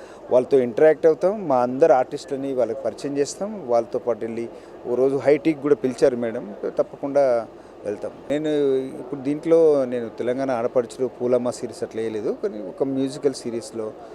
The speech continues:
ఒక, మ్, యూఫోనిక్ మిత్స్ అనే ఒక సిరీస్ నుంచి నేను ఈ పెయింటింగ్ చేసిన. దాన్ని నెక్స్ట్ అంటే నేను మొన్ననే ఢిల్లీలో ఎగ్జిబిషన్ చేసిన. ఇది ఈసారి ఒక, ఒక పెయింటింగ్ అందరం ఒక్కొక్క ఆర్టిస్ట్ ఒక్కొక్క పెయింటింగ్ ఇక్కడ ఒకటి. డెఫినెట్‌గా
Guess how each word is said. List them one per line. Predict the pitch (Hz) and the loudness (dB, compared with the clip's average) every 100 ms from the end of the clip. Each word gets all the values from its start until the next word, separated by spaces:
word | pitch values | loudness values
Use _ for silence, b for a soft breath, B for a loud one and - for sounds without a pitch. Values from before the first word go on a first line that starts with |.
| B B - | B B -14
ఒక, | - - 113 107 104 98 95 | -8 -2 0 0 0 -2 -6
మ్, | 95 95 101 110 - 131 | -10 -16 -16 -16 -8 0
యూఫోనిక్ | 160 - 156 151 131 | 0 2 2 2 -2
మిత్స్ | 120 123 - | -6 -8 -6
అనే | 120 | -4
ఒక | 113 107 | -2 -4
సిరీస్ | 101 - 131 127 120 | -4 -4 -4 -2 -6
నుంచి | 123 110 123 | -8 -8 -8
నేను | 110 | -8
ఈ | 104 | -10
పెయింటింగ్ | 98 107 107 110 104 | -8 -8 -8 -10 -10
చేసిన. | 101 - - 262 | -12 -10 -8 -8
దాన్ని | 214 151 143 147 147 139 B - | -2 0 0 0 -2 -4 B -4
నెక్స్ట్ | 151 156 - | -4 -4 2
అంటే | 190 147 | 4 6
నేను | 185 147 | 4 2
మొన్ననే | 110 117 139 180 185 185 | 0 0 2 2 4 4
ఢిల్లీలో | 151 151 165 160 | 2 2 4 4
ఎగ్జిబిషన్ | 143 147 156 151 | 2 -6 -8 -4
చేసిన. | 135 - 254 | -2 -2 -4
ఇది | 233 185 175 147 | -4 -4 -6 -4
ఈసారి | 143 147 143 | -2 2 4
ఒక, | 147 151 | 4 4
ఒక | 139 - | 0 0
పెయింటింగ్ | 180 175 165 | -2 0 -2
అందరం | 139 165 220 | -2 2 2
ఒక్కొక్క | 196 196 185 | 2 2 4
ఆర్టిస్ట్ | 156 175 - | 4 2 0
ఒక్కొక్క | 190 160 156 | 0 0 0
పెయింటింగ్ | 143 131 123 135 123 | 2 0 -2 -6 -8
ఇక్కడ | 98 - 95 | -10 -8 -10
ఒకటి. | 98 92 - - 143 | -10 -12 -14 0 2
డెఫినెట్‌గా | 156 208 185 | 2 2 0